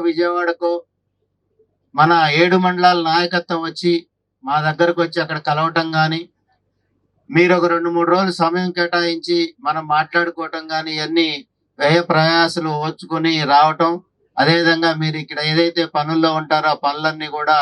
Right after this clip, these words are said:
వదులుకుని దాని మీద మనం కలవాల్సిన ప్రయత్నం అవసరం ఉంటది. కాబట్టి లేదు, మేమే వస్తాము, ఒక సమయం మీరు ఇవ్వండి,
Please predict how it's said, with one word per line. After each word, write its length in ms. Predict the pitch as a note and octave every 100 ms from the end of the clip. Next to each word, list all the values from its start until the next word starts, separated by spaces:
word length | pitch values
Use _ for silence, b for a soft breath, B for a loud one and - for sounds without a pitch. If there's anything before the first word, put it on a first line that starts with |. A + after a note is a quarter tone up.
| C#3
వదులుకుని 560 | C3+ C#3+ E3+ E3+ E3 E3 C#3 - _ _ _ _ -
దాని 180 | D3 D#3 E3
మీద 120 | E3 E3 D#3
మనం 180 | D#3 D3+ D3
కలవాల్సిన 500 | D3+ D#3+ D#3+ D#3 D3+ D3 C#3 - _ _ -
ప్రయత్నం 440 | D3 E3 E3 E3 D3
అవసరం 360 | D3+ D#3 E3+ D#3+
ఉంటది. 220 | D#3 D3+ D3+
కాబట్టి 460 | D3+ C#3+ C#3+ - E3 D3 C3 _ _ - C3
లేదు, 260 | D3+ F3 F3 F#3 D#3
మేమే 300 | D3+ E3 F3 D#3+
వస్తాము, 340 | D3 E3 D#3 D3+ C3+ C#3 B2
ఒక 100 | C#3+ C3 - -
సమయం 460 | C#3 D3+ D#3+ D3 C3+
మీరు 120 | C3+ C3+
ఇవ్వండి, 380 | C#3+ D#3 D#3